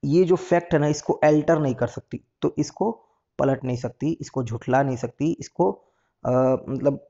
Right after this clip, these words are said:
कम नहीं कर सकते इस सेंस में। अल्टर ईगो का मतलब होता है एकदम बिल्कुल आप ही के जैसा कोई और है। जैसे आप हो और आपका एक दोस्त है, बहुत ही जिगरी, बहुत ही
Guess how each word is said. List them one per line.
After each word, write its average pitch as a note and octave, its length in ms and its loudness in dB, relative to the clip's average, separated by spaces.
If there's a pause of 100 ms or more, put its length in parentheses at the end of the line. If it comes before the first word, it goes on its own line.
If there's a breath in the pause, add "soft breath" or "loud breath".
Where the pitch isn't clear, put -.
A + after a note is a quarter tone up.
(100)
कम D#3 100 4
नहीं C3 200 0
कर A#2+ 140 -4
सकते - 280 -10
इस - 200 -8
सेंस A2+ 260 -6
में। A#2 100 -12 (520)
अल्टर E3 380 4
ईगो F3+ 180 2
का F#3 120 0
मतलब E3 280 0
होता C3+ 200 -2
है D3 220 -8 (300)
एकदम F3 200 2
बिल्कुल E3+ 380 2
आप D3+ 220 4
ही F3+ 160 2
के E3+ 120 2
जैसा B2 260 0
कोई B2 200 -2
और A#2 220 0
है। A2+ 140 -8 (100)
जैसे - 160 -4
आप D3 280 2
हो F3 100 2
और D#3+ 80 2
आपका C#3+ 220 2
एक B2 100 -2
दोस्त B2 260 -2
है, A2+ 40 0
बहुत D3 340 -2
ही D#3+ 80 6
जिगरी, C3+ 300 -2
बहुत C3 340 -2
ही D#3 60 -2